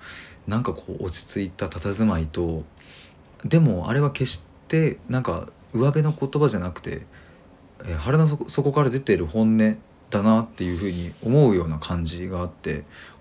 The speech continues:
これはすげえなと思うんですが、まあまあ、ちょっとここでタイトルに、えーと、戻りますと、要は子供のまま生きている、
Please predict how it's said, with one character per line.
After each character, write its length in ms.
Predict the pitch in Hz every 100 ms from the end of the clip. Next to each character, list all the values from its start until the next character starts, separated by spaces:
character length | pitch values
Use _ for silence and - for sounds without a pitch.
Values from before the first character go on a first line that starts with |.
| -
こ 120 | -
れ 80 | 151
は 80 | 160
す 200 | - 113
げ 120 | 151
え 60 |
な 140 | 101 80
と 100 | 82
思 160 | 104
う 20 | 110
ん 20 |
で 80 | 80
す 140 | -
が、 260 | 87 85 78 - - - -
ま 140 | 156
あ 60 | 107
ま 140 | 107
あ、 20 | 78
ち 80 | -
ょ 20 |
っ 20 |
と 60 | 87
こ 100 | 101
こ 140 | 117
で 100 | 113
タ 160 | 113 135
イ 60 |
ト 80 | 107
ル 180 | 85 82 - -
に、 200 | 104 90 76 -
え 100 | 95
ー 40 |
と、 100 | 80
戻 240 | 90 98 123
り 80 |
ま 100 | 123
す 120 | 131 -
と、 220 | 80 76 - - - -
要 260 | 143 170 92
は 180 | 78 -
子 120 | -
供 220 | 120 131 131
の 100 | 127
ま 140 | 120
ま 280 | 117 113 110 - -
生 100 | -
き 60 | 82
て 120 | -
い 80 | 80
る、 160 | 78